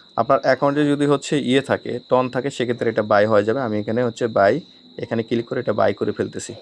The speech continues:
দেখেন, এটা হচ্ছে এই সাইডে নিয়ে আসবো। বাইশ ডলারের বিনিময়ে আমি পাচ্ছি কত? দেড় হাজার স্টার। ওকে, তো আমি এটা হচ্ছে বাইশ ডলার আটচল্লিশ সেন্টের বিনিময়ে আমি কিন্তু এখানে দেড় হাজার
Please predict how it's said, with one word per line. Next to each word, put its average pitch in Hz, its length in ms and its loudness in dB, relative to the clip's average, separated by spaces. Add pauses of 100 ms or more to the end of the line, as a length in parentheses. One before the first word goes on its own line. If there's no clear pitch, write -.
(260)
দেখেন, 131 260 -4 (460)
এটা 123 180 -4
হচ্ছে 120 220 2
এই 120 60 4
সাইডে 120 240 0
নিয়ে 120 140 2
আসবো। 147 200 0
বাইশ 120 320 4
ডলারের 113 380 2
বিনিময়ে 113 400 -2
আমি 107 120 -2
পাচ্ছি - 360 -2
কত? 131 140 -2 (460)
দেড় 117 260 4
হাজার 107 240 2
স্টার। 110 260 -8 (240)
ওকে, 156 300 -2 (680)
তো 117 100 2
আমি 117 180 4
এটা 127 160 4
হচ্ছে 131 200 0
বাইশ 120 240 4
ডলার 120 200 4
আটচল্লিশ 120 340 -2
সেন্টের 120 400 0
বিনিময়ে 120 380 -2
আমি 113 160 -2
কিন্তু 110 240 -4
এখানে 123 320 0 (500)
দেড় 120 180 6
হাজার 117 180 4